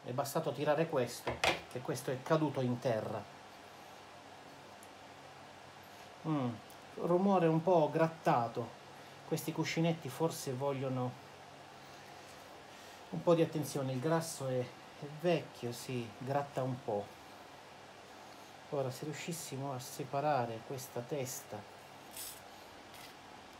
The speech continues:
come si toglie questo? Qui abbiamo un, un gommino. Questo lo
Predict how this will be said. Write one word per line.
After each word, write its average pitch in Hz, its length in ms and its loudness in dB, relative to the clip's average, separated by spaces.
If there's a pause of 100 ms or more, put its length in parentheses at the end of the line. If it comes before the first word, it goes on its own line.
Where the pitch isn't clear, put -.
(720)
come 196 240 0
si 127 180 -6
toglie 107 360 -2
questo? 98 520 -8 (800)
Qui 147 140 0
abbiamo 120 440 0
un, 107 220 -6 (300)
un 110 120 -6
gommino. 139 800 2 (4000)
Questo 104 400 -4
lo 101 180 -2